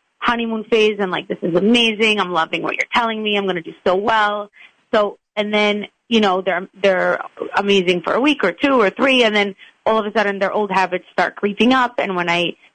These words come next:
start talking about it, they, they kind of, like, it takes them a little time to be, to realize that it's their old habits coming back.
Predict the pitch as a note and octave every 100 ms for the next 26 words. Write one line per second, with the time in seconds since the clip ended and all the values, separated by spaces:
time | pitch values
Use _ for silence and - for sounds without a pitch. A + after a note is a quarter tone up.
0 | _ A3 G#3 B3 B3 B3 A3 G#3+ G#3 G3+
1 | G3+ G3+ G3 F#3+ - - - - G3+ F#3
2 | - G#3 G3 G3 F3+ - - G#3 A#3 A3
3 | A3 G#3 - G#3 G3 F#3+ G3 F#3 F#3 F#3+
4 | F3 G3 F#3+ F3+ - - _ _ G#3+ F#3+
5 | F3 G#3+ G#3 F#3+ F3+ F3+ F3 - E3 F#3
6 | F#3 E3+ D#3+ D#3+ - E3 D#3 C#3+ E2 -